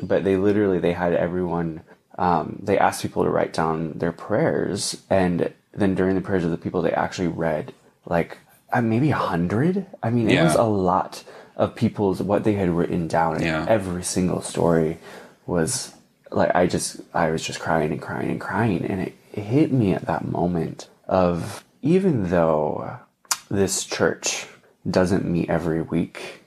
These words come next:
Speaker 1: this church of these <laughs> conferences
Speaker 2: Yeah.
Speaker 1: of Y Christian, the Reformation Project,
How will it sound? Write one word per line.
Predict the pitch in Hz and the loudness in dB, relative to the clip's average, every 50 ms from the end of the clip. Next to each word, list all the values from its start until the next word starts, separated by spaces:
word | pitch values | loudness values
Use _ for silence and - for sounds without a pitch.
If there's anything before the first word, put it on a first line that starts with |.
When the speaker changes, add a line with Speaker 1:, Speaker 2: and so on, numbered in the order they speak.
| - - | -10 -6
Speaker 1:
this | - 90 - - | -4 -4 -4 -4
church | - - - 92 90 - - - | -4 -2 -2 -2 -2 -2 -4 -4
of | 85 85 87 | -4 -4 -4
these | - - - - | -6 -8 -6 -6
<laughs> | - - | -2 0
conferences | 95 85 - - 104 98 - - - 123 - - 120 92 - - - | 0 0 0 -4 -6 -4 -2 0 0 2 2 2 2 2 2 0 2
Speaker 2:
Yeah. | 95 101 95 87 85 85 82 85 - | 4 4 4 4 4 2 -2 -4 0
Speaker 1:
of | - 92 85 85 | 0 0 2 2
Y | 82 87 82 80 | 2 2 0 0
Christian, | - - 90 82 - - - - - 82 87 85 85 80 | 0 0 -2 -2 0 -2 -4 -4 -4 -4 -4 -4 -4 -2
the | - 80 | 0 2
Reformation | 80 80 82 - 82 80 82 80 85 - - - - - | 2 2 0 0 -2 -2 -2 -2 -2 -2 -2 -2 -4 -4
Project, | - - - 53 - - - - - - - - - - - - | -2 -2 -2 -2 0 0 0 0 0 -2 -6 -8 -8 -8 -8 -12